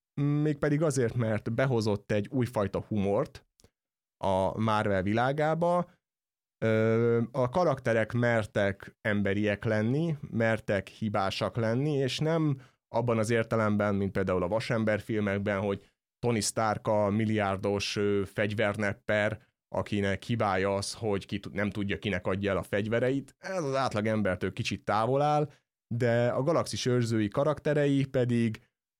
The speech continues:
ö, olyan alapvetően emberiek voltak, és egy olyan csapatfilm volt a bosszúállók után, akik inkább ilyen, ilyen haverarcok, mint azok az elképesztő szuperhősök. A humor nagyon feküdt, a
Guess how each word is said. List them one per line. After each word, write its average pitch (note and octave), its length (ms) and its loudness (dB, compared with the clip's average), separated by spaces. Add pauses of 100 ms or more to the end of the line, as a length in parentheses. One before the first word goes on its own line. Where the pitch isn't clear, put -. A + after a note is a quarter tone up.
(220)
ö, B2+ 180 4
olyan C#3 380 2
alapvetően G#2 640 0
emberiek F2+ 580 0
voltak, C#3+ 640 0
és B2 240 -2
egy B2 140 0
olyan G#2 200 2
csapatfilm G#2 720 -2
volt G2 240 -2
a G2 40 -2
bosszúállók F#2 720 -2
után, C3 460 -2 (300)
akik B2 240 -2
inkább A#2+ 400 0
ilyen, G2 360 0
ilyen F#2+ 240 -2
haverarcok, F#2 800 -2
mint F2+ 260 -6
azok F#2 320 -6
az F2 280 -2
elképesztő F#2+ 640 -4
szuperhősök. A#2 840 -2 (220)
A A2 120 -2
humor C3 360 2
nagyon E3 340 0
feküdt, B2 640 -2
a F2+ 460 0